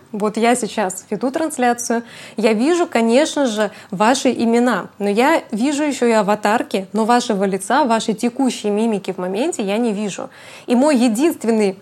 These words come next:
собеседник, которого видит мой глаз, <laughs> оба моих глаза, это я. И самые теплые беседы, насколько вы помните, всегда происходят между людьми, которые друг другу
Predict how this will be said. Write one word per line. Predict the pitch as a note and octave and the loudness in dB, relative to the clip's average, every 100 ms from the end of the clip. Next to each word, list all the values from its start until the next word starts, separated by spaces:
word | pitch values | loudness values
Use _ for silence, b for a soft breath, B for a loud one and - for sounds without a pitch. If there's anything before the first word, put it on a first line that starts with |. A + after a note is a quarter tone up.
| - | -18
собеседник, | - B3 G#3 A#3+ D4 A#3+ F#3 - - | -2 0 2 2 2 2 0 -6 -4
которого | G#3 A#3+ A3+ G#3+ | 2 4 4 2
видит | G3+ C#4+ G#3+ F#3+ - | 2 0 2 0 -2
мой | G3+ G#3+ G#3 | -2 0 2
глаз, | F3+ G#3 C4+ G#4 - - | 0 0 0 -2 -8 -16
<laughs> | - - | -8 4
оба | A#3+ G#3 | 4 4
моих | G3+ G3+ G3+ | 2 0 0
глаза, | F#3+ G#3 F#3+ - B B - | 0 0 -2 -6 B B -4
это | A#3+ C4 | 0 2
я. | D4 D4+ G3+ - _ _ B B B - | 2 0 -4 -10 _ _ B B B -4
И | A3+ A#3+ A#3 - _ _ - | 2 2 0 -6 _ _ -6
самые | - D4 D4+ C#4 | 2 4 6 6
теплые | - D4+ C#4 A#3 | 4 2 2 2
беседы, | G3+ A3+ F#4 G#4 A#3+ | 2 0 0 2 4
насколько | G3+ G3+ G#3+ F3+ | 2 0 -2 -2
вы | G3+ | -4
помните, | A3 A#3 G3+ F#3 - - | 0 0 0 -2 -6 -10
всегда | - G#3 C#4 F4+ | -8 -2 -2 0
происходят | D4+ B3+ - D#4 B3+ | 0 0 0 0 0
между | A#3+ B3+ G#3 | 0 0 0
людьми, | G#3+ G#3 G3 D4+ | 0 0 -2 0
которые | C#4+ C4+ B3 C4+ | 0 0 2 2
друг | A3+ G#3+ | 0 -2
другу | F#3+ G3 G3 | 0 -2 -4